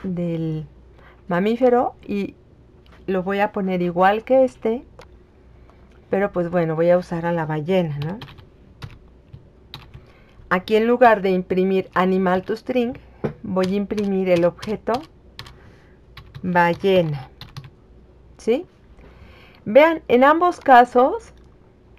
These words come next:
ojo, en ambos casos estoy usando el mismo método, el método toString. En animal, pues, debería de sacar los valores en general de todos los animales. Y en la ballena,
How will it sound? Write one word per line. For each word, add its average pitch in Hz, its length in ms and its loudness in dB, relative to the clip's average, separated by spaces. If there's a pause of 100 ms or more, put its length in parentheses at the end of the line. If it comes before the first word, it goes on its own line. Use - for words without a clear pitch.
(140)
ojo, 196 420 -2 (380)
en 214 160 0
ambos 349 360 0
casos 240 840 2
estoy 247 400 -2
usando 233 400 0
el 202 120 0
mismo 214 380 -4
método, 214 560 -6 (120)
el 175 180 -2
método 185 520 -4
toString. 220 520 -6 (680)
En 196 180 2
animal, 254 600 2 (340)
pues, 180 180 0
debería 214 480 2
de 285 140 0
sacar 240 360 0
los 202 300 -4
valores 185 720 -2 (320)
en 165 380 -6
general 185 640 2
de 208 100 -2
todos 170 260 0
los 170 240 -6
animales. 185 580 -4 (760)
Y 190 140 0
en 208 100 4
la 240 100 8
ballena, 233 640 2